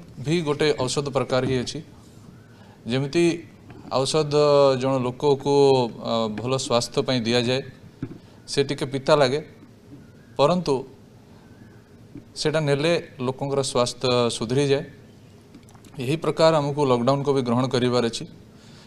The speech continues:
ଟିକେ କଷ୍ଟ ସମସ୍ତଙ୍କୁ ହବ, ପରନ୍ତୁ ନିୟମ ପାଳନ କଲେ,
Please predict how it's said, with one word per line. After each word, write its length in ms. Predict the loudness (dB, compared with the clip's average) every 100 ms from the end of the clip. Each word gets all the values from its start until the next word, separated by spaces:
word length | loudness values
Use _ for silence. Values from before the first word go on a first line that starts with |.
| -18 -12
ଟିକେ 220 | -6 -4
କଷ୍ଟ 320 | 0 -2 0
ସମସ୍ତଙ୍କୁ 580 | 0 2 -2 -2 -4 -2
ହବ, 260 | 0 -2 -4 -16 -20 -20 -20 -20 -20 0
ପରନ୍ତୁ 500 | 2 2 2 -2 -2 -14 -20 -20 -20 -20 -20 -20 -20 -20 -20 -20 -20 -20 -20 -12 -2
ନିୟମ 340 | 0 2 0
ପାଳନ 320 | 2 4 4
କଲେ, 320 | 2 0 -2